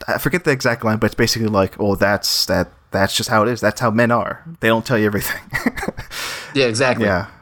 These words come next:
Speaker 1: So, yeah. Um, hell of a line. Uh, was there anything else you wanted to touch on, Walter? Uh, with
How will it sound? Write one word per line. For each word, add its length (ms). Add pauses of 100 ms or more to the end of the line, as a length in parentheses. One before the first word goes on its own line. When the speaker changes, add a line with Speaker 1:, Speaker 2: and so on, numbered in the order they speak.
Speaker 1:
So, 340
yeah. 260 (160)
Um, 540 (500)
hell 140
of 80
a 20
line. 420
Uh, 580
was 180
there 80
anything 240
else 120
you 60
wanted 320 (120)
to 100
touch 240
on, 400
Walter? 340 (420)
Uh, 320
with 220